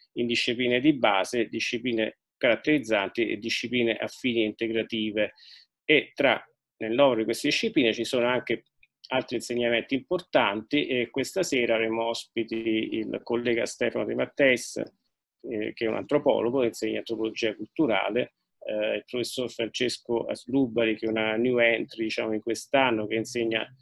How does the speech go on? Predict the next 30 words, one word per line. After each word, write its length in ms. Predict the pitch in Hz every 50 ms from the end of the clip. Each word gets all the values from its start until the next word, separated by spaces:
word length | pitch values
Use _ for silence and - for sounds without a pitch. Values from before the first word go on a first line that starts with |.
| _ _ _ _ _
fisica 380 | - 120 113 - 117 110 113
del 140 | 110 113 113
suono 640 | - - - - 131 123 117 117 113 113 110 - -
e 120 | 117 110
della 260 | - - 135 156 165 156
luce, 640 | 127 113 110 113 107 - - 127 120 - - _ _ _ _ _ _ - - -
e 120 | - 147 143
avremo 320 | 123 110 113 117 127 123
anche 340 | 117 110 110 110 - 123 113
poi 260 | - 120 117 113 113
Edoardo 440 | 113 110 117 120 113 107 104 - 127
Novelli, 520 | 131 135 123 117 104 104 104 104 110 110
che, 300 | - - 113 110 113 110 -
eh, 320 | 113 110 107 107 107 107
invece 340 | 110 113 110 110 104 - 110
è 20 |
un 180 | 110 107 107 107 104 104 104 98 - _
docente 540 | - 131 123 - 113 110 101 - _ - 113
dell'area 460 | 113 110 110 107 104 107 107 107 - - _ _ _ _
sociologica. 800 | _ - - 123 113 - 117 110 101 101 98 95 - - 120 117 113
Questo 300 | - 143 - - - 123
per 120 | 120 117
darvi 240 | 110 127 123 113 120
uno 80 | 120 117
sguardo 380 | - - 127 123 113 113 113
d'insieme. 480 | 107 110 107 104 - - 110 104 120 147
Invece, 440 | 156 147 135 127 110 - 120 120 - - _ _ _ _
per 120 | - 117
quanto 300 | - - 156 147 - 143
riguarda 580 | 120 123 120 131 131 123 110 - - 107 -